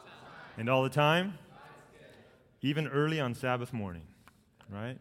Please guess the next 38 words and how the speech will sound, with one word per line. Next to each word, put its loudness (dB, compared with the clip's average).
Uh, 6
just 0
a 4
show 6
of 4
hands. 2
We're -2
gonna 2
get 0
real 2
honest 0
and -2
real 2
comfortable -2
with -4
each -4
other. 4
How -2
many 2
of 2
you 2
have 0
failed 4
in 0
your -2
life? -4
You -4
failed? 4
Okay, 4
if -6
you're 0
not 4
raising 2
your 2
hand, 4
then 0
you 4
have 4